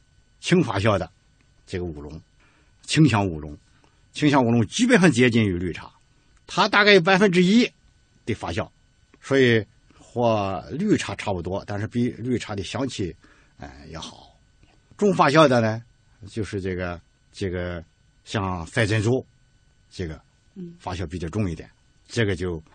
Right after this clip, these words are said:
Speaker 1: 是中性，嗯，偏这个，呃，温的。
Speaker 2: 嗯。
Speaker 1: 像清香型的，就是中性偏凉的。
Speaker 2: 嗯。
Speaker 1: 像乌龟岩茶，呃，就是中性偏温的，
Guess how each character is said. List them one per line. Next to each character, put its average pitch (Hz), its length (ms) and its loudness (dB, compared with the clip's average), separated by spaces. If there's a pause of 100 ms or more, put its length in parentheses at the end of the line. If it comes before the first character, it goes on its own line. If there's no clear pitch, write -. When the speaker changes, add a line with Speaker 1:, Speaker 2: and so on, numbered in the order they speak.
(800)
Speaker 1:
是 - 180 -14
中 190 260 6
性， 143 240 4 (500)
嗯， 85 180 -16 (100)
偏 101 300 -8
这 95 100 -4
个， 80 120 -8 (580)
呃， - 60 -20 (160)
温 110 220 0
的。 117 140 -2 (220)
Speaker 2:
嗯。 175 260 -12 (240)
Speaker 1:
像 120 160 -4
清 170 220 4
香 131 120 6
型 123 160 2
的， 113 160 0 (340)
就 110 120 -6
是 101 80 -4
中 147 240 2
性 143 260 2 (580)
偏 90 200 -10
凉 82 180 -6
的。 104 140 -6 (140)
Speaker 2:
嗯。 175 200 -12 (220)
Speaker 1:
像 123 160 -4
乌 123 80 -2
龟 170 160 8
岩 160 220 10
茶， 117 280 4 (500)
呃， 98 180 -6
就 107 120 -4
是 95 140 -4
中 147 260 4
性 120 220 0 (380)
偏 92 200 -8
温 101 140 -4
的， 95 100 -6